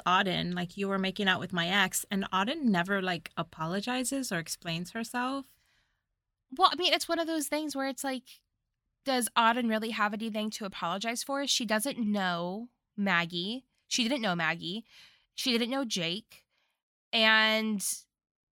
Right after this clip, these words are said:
Speaker 2: sh-, you know, it was her ex. So it's not like she kissed her boyfriend. She kissed her ex-boyfriend. Let's normalize being mad at the dude when he's the one doing shitty stuff instead of another girl when she didn't do anything wrong.
Speaker 1: No, true.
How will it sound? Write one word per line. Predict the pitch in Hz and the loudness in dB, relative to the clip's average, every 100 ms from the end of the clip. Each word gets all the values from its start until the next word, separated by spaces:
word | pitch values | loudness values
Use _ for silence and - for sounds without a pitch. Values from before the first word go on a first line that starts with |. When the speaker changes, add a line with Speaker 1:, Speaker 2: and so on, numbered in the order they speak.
| _ 170 - - | _ -18 -16 0
Speaker 2:
sh-, | 233 - - - - | 4 6 8 6 4
you | 214 220 | 0 0
know, | 254 | 2
it | 269 | 4
was | 247 - | 4 4
her | 233 - - | 2 2 4
ex. | 285 - - | 2 0 -4
So | 226 | 0
it's | 208 | 2
not | 247 | 2
like | 262 | 2
she | - 208 | 0 -2
kissed | - 233 | -4 -6
her | 202 | -4
boyfriend. | 180 214 220 165 175 | -4 -4 -4 -4 -2
She | - 214 | -4 -4
kissed | 226 208 | -6 -6
her | - - | -4 -4
ex-boyfriend. | 269 - - 180 202 - 180 214 - - _ _ _ 220 | -4 -6 -8 -8 -8 -8 -8 -10 -16 -20 _ _ _ -2
Let's | 262 - - _ - | -2 -4 -12 _ -6
normalize | 208 190 180 170 170 180 - | -2 0 0 2 0 0 -2
being | 190 220 254 | 0 0 2
mad | 202 180 190 | 2 2 0
at | 196 | -4
the | 165 | -8
dude | 156 175 117 90 - _ - _ - | -4 -4 -4 -8 -12 _ -20 _ -2
when | 202 | 0
he's | 190 233 214 | 0 0 0
the | 220 | 2
one | 185 180 | 0 0
doing | 175 170 | -2 -2
shitty | 175 - 170 175 | 0 0 -2 -4
stuff | - 165 190 - - | -2 0 -2 -6 -8
instead | 185 - 180 | -6 -2 -2
of | 170 180 - | -4 -6 -6
another | 175 165 147 | -4 -2 -6
girl | 160 131 90 190 196 | -8 -8 -8 -10 -8
when | 180 180 | -6 -4
she | 190 | -4
didn't | 170 165 | -4 -6
do | 165 | -8
anything | 143 104 73 | -10 -10 -12
wrong. | 52 - - 208 | -12 -14 -10 0
Speaker 1:
No, | 226 196 | 2 2
true. | 175 - 185 170 170 175 | 0 -2 0 0 -2 -8